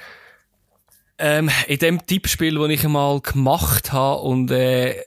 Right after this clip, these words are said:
w-, warte, was habe ich da? Ich habe Kroatien an erster Stelle, aber wegen dem Goalverhältnis.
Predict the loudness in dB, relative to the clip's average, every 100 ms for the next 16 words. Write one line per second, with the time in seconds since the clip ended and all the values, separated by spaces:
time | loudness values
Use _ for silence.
0 | _ -20 -20 _ -14 -12 -8 -2 0 0
1 | -2 -6 -2 -2 0 -2 0 0 0 0
2 | 0 -2 -2 0 0 0 0 0 0 -2
3 | 0 0 -2 -6 _ -2 0 0 0 -2
4 | 0 2 2 0 0 0 0 0 0 0
5 | 0 -2 -6 -6